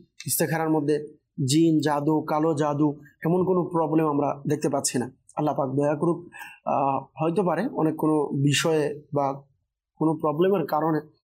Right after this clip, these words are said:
পারিবারিক কোনো দ্বন্দ্বের কারণে, কলহলের কারণে এমনটা, আহ, হচ্ছে। আল্লাহ পাক আসানি দান করুক। আপনার সন্তানকে, আহ, আল্লাহ পাক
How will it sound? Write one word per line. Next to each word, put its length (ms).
পারিবারিক 380
কোনো 360
দ্বন্দ্বের 340
কারণে, 360
কলহলের 480
কারণে 200
এমনটা, 280
আহ, 800
হচ্ছে। 240
আল্লাহ 260
পাক 260
আসানি 260
দান 180
করুক। 340
আপনার 240
সন্তানকে, 600
আহ, 200
আল্লাহ 200
পাক 160